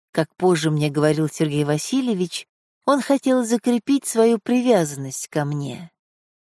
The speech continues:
Когда Сергей Васильевич бывал у нас или в доме Зелотти, с которым он тоже был очень близок, казалось странным, что могла быть кем-то распускаема басня о его черствости,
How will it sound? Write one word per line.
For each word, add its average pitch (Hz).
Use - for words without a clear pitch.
Когда 165
Сергей 165
Васильевич 185
бывал 175
у 165
нас 202
или 180
в 165
доме 202
Зелотти, 185
с -
которым 208
он 202
тоже 208
был 175
очень 185
близок, 180
казалось 254
странным, 254
что -
могла 220
быть 233
кем-то 240
распускаема 208
басня 196
о 190
его 185
черствости, -